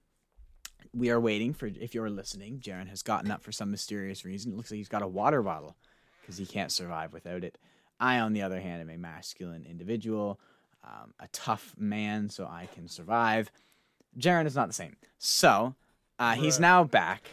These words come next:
Speaker 1: He did not hear any of that. He's got his Lay's chips.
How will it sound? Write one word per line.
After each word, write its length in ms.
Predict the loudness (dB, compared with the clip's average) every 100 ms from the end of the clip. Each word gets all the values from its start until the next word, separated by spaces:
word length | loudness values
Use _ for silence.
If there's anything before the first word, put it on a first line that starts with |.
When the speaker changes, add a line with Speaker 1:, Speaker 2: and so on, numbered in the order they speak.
| -20 _ _ _ _ _
Speaker 1:
He 180 | -4 0
did 140 | 2
not 180 | 2 0
hear 220 | -2 -4
any 200 | -4 -8 -12
of 100 | -2
that. 240 | 0 0 _ _ -20 _ -20 -20 -20 -20 -2
He's 140 | 2
got 180 | 8 8
his 160 | 8 4
Lay's 320 | 4 4 2
chips. 480 | 0 0 0 -6